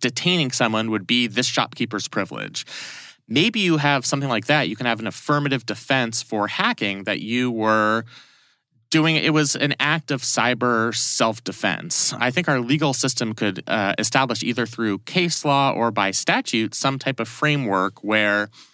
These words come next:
um, if you are sued for some type, type of intrusion to another network, you'd at least have an affirmative defense saying, "I was doing this for cyber self-defense," or "This,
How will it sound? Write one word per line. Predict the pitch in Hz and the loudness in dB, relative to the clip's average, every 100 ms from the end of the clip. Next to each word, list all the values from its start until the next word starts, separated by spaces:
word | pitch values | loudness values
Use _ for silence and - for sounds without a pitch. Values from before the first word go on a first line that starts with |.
| _ _ - | _ _ -4
um, | 120 107 92 87 73 _ _ _ _ - | -2 0 -2 -4 -12 _ _ _ _ -4
if | 135 135 | -2 0
you | 127 | 0
are | 139 175 240 | 2 2 2
sued | - - - 123 90 80 87 123 - | 2 2 2 2 2 0 -2 -4 -6
for | 117 | -2
some | 127 131 | 0 0
type, | 131 123 120 | 0 -2 -4
type | - 131 | -2 -2
of | 113 | -2
intrusion | 107 - 127 117 113 | -6 -2 0 2 0
to | 104 | -2
another | 107 101 95 | -2 -2 -2
network, | 95 110 143 - 90 85 - - - - | -2 0 0 0 0 0 -4 -18 -18 -6
you'd | 135 135 | 0 0
at | - | 0
least | 123 170 - | 2 0 2
have | 139 135 | 0 0
an | 123 | -2
affirmative | 101 - 117 113 104 - | -4 -2 0 0 -2 -4
defense | 95 165 180 127 - | -2 0 2 0 -2
saying, | - 113 110 - | 0 0 0 0
"I | 113 | 0
was | 110 - | -2 -2
doing | 110 113 101 | -2 0 -2
this | 95 - | -2 -2
for | - - 95 92 98 | -4 -2 0 2 0
cyber | 98 120 107 | 0 0 0
self-defense," | 101 90 - - 92 78 - 90 | -2 -4 -6 -6 -6 -6 -4 -4
or | |
"This, | 87 104 | -2 -4